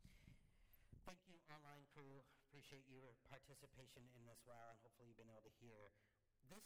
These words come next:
story is a great one because it's, again, tapped into this idea that Jesus is giving an example of someone who's just simply walking and just in the process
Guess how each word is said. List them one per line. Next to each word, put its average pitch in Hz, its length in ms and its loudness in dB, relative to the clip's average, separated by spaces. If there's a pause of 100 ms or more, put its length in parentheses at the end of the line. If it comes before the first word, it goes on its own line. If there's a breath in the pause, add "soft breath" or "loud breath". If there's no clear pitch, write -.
story 131 320 -2
is 120 80 -4
a 113 120 -10
great 139 200 4
one 123 160 -6
because 127 280 -4
it's, 123 160 -6
again, 131 340 0 (380 loud breath)
tapped 180 280 2
into 165 240 -4
this 139 280 -2
idea 135 280 0
that 127 120 -4 (260 loud breath)
Jesus 202 320 -2
is 175 100 -4 (600)
giving 175 240 2
an 147 120 -2
example 160 480 2
of 143 120 2
someone 160 240 0
who's 131 160 -4
just 180 220 -4
simply 196 320 -4 (100)
walking 139 380 0 (960)
and 127 100 2
just 147 160 2 (480)
in 175 80 6
the 185 160 4
process 165 400 2